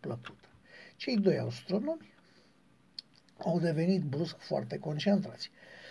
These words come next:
Sportivul, simțind că se întâmplă ceva, a mai articulat o lovitură cu piciorul mașinii de cafea, care tot refuza să-l servească, și s-a îndreptat și el spre uriașul panou de supraveghere și comanda misiunii.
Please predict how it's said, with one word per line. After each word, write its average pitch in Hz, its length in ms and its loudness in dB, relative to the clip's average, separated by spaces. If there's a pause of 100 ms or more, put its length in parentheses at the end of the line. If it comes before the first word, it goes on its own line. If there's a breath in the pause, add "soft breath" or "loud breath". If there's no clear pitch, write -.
(120 loud breath)
Sportivul, 170 600 0
simțind 180 420 0
că 180 100 -4
se 131 140 -4
întâmplă 123 400 -6
ceva, 208 420 0 (360 loud breath)
a 220 120 0
mai 214 180 10
articulat 202 520 6
o 170 60 4
lovitură 147 420 0
cu 127 180 -4
piciorul 139 440 -2
mașinii 131 460 -4
de 120 120 -6
cafea, 143 400 -4
care 156 240 0
tot 147 240 2
refuza 123 380 -2
să-l - 200 -8
servească, 208 600 0
și 196 100 4
s-a 220 120 2
îndreptat 202 420 2
și - 160 -2
el 190 60 2
spre 185 240 -4
uriașul 156 480 -2
panou 151 340 -2
de 143 100 -4
supraveghere 131 800 -6
și 123 140 -6
comanda 127 500 -4
misiunii. 120 640 -6